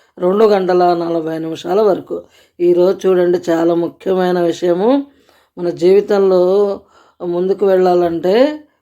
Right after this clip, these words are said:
కొన్ని లక్షణాలను విడిచిపెట్టాలి. ఈ ముందు ఇలా ఇవి ఉంటే క్రమశిక్షణ లేని వ్యక్తులు జీవితంలో సాధించిన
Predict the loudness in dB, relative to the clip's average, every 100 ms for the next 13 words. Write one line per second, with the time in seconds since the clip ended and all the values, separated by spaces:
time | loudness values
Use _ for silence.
0 | _ -6 -4 -4 -4 -6 -4 -2 0 0
1 | -2 -2 -2 0 -2 -4 -12 _ _ _
2 | -8 -4 0 2 2 2 2 2 0 -2
3 | 0 2 2 0 -2 -6 -10 _ -6 -4
4 | 0 -2 -2 -2 2 2 2 0 0 2
5 | 2 2 4 2 4 0 2 0 -2 -10
6 | _ _ _ _ _ _ _ -6 -2 0
7 | 0 0 -2 -2